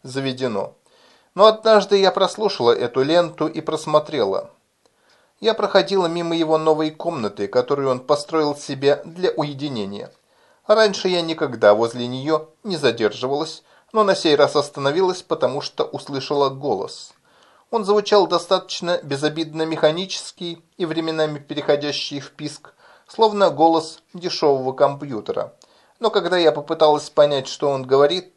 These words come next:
то осознала, что это вовсе не искусственный голос, и язык, который я слышу,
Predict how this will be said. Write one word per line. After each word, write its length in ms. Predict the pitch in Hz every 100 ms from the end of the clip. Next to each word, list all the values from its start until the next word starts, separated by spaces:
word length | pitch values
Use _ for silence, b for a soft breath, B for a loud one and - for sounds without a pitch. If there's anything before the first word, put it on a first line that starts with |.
| _
то 140 | 170
осознала, 680 | 160 160 139 151 151 151 151 b b b b
что 220 | - -
это 200 | 185 185
вовсе 360 | 175 180 - 175
не 180 | 170 165
искусственный 680 | 160 196 190 123 110 113 120
голос, 460 | 127 113 110 - -
и 60 |
язык, 560 | 147 127 120 143 - -
который 380 | - 156 156 151
я 140 | 151 147
слышу, 520 | - 143 - 151